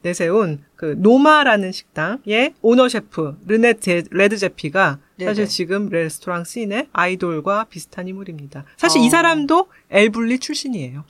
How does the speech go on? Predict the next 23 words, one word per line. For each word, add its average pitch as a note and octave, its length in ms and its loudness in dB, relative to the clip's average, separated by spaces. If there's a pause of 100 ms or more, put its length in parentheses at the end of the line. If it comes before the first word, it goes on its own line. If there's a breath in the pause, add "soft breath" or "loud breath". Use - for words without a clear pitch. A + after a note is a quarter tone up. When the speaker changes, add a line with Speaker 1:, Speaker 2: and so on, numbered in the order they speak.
Speaker 2:
아, F#3+ 320 2
거기서 A#3+ 440 -2
수-, G#3 200 -6
이제 F#3 400 0 (120)
수학을 D#4 440 2
했다면 F#3+ 320 -2
수학을 F3+ 380 2
했고 G3+ 380 -4
거기서 F3 640 2
Speaker 1:
그렇죠. - 100 -18
Speaker 2:
이제 C#3+ 380 -8
좀 G3+ 140 -4
일을 G3 300 2
하다가 A3 540 2 (260)
덴마크에서 A3 840 2
코펜하겐에 D4 680 0
낸 D#3+ 120 -6
건가요? C#3 500 -6
Speaker 1:
네. D#3+ 280 -2
Speaker 2:
어, D#3 800 -16 (240)
그렇군요. C#3 240 -14
노마. F3 680 0
Speaker 1:
네. C3+ 280 -10